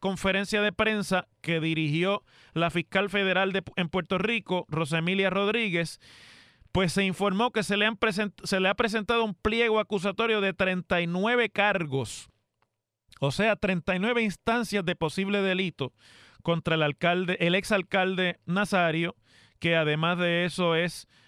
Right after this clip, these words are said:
senador por acumulación. La Fiscalía Federal explicó hoy que el exalcalde solicitó a ciento setenta y siete empleados que trabajaran dos horas diarias sin paga, o sea, que les regalaran su trabajo al gobierno de,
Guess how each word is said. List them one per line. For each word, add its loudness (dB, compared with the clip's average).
senador 0
por 0
acumulación. -4
La 0
Fiscalía 0
Federal 0
explicó -2
hoy 0
que 2
el 2
exalcalde 0
solicitó -2
a 2
ciento -2
setenta 0
y -2
siete 0
empleados 0
que 0
trabajaran 2
dos 2
horas 2
diarias 2
sin -2
paga, 2
o -4
sea, 0
que 0
les 2
regalaran 2
su -4
trabajo 2
al 0
gobierno -2
de, -2